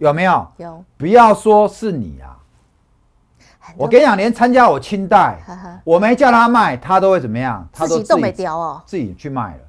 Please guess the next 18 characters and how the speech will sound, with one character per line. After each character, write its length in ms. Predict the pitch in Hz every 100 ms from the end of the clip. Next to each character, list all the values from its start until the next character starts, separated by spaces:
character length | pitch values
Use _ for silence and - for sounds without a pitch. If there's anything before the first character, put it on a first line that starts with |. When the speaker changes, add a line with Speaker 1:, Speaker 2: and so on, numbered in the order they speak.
| _ -
Speaker 2:
哦。 340 | 190 190 185 -
Speaker 1:
为 100 | 156
什 160 | -
么？ 160 | 73 64 _ _ _ _ _ _ _ _ _ _ _
来。 280 | 85 80 82 90 _ _ _ _ _ _ _ - - _ _ _ _ _ _ _ -
Speaker 2:
<laughs> 1500 | 415 _ 494 - - 440 _ _ _ _ _ _ _ - -
我， 180 | 269 254
我 120 | 254
大 120 | - 480 311
概 160 | 370 269
猜 280 | - 262 254
出， 200 | 247 247
我 120 | 196
大 200 | 277 262
概 160 | 262
猜 220 | 247 214 220
出 180 | 226 240
是。 220 | -